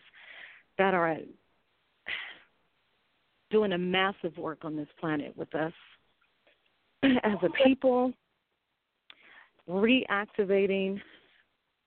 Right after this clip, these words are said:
our melanated D N A and, and connecting us in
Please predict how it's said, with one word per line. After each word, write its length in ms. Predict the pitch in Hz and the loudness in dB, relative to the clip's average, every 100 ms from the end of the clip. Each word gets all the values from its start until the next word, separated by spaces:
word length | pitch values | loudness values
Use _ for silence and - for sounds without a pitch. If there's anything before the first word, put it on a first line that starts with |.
| _ | _
our 140 | 165 160 | -6 -4
melanated 800 | 170 175 190 185 175 175 165 156 - _ _ _ _ 214 185 | -2 0 0 -2 -4 0 0 0 -6 _ _ _ _ -12 -2
D 180 | 185 | 0
N 100 | 175 | 2
A 420 | 170 180 180 190 190 370 _ _ _ _ _ _ _ - | 2 2 2 0 -2 -8 _ _ _ _ _ _ _ 0
and, 400 | 190 165 156 139 - | 0 0 -6 -12 -2
and 220 | 185 165 - | 0 0 -2
connecting 580 | 190 185 196 - 180 170 | -2 2 2 2 -4 -4
us 200 | 143 139 - - - | -4 -8 -12 -20 -10
in 160 | 170 | -8